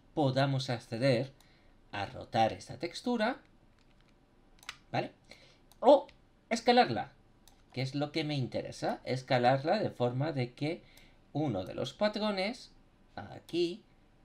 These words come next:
ocupe prácticamente toda la textura. Bueno, cuando digo toda la textura es toda la capa.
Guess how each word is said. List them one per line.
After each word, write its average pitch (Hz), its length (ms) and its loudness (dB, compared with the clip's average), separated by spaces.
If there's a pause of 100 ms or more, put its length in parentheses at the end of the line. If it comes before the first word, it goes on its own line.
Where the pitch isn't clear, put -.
(520)
ocupe 139 840 -2 (2750)
prácticamente 143 1120 -4 (680)
toda 104 300 -2
la - 180 -8
textura. - 480 -20 (1300)
Bueno, 107 200 -6
cuando 80 200 -14
digo 101 160 -4
toda 104 160 -2
la 104 40 -4
textura 127 380 -4
es - 140 -6
toda - 180 -4
la - 80 -16
capa. - 300 -14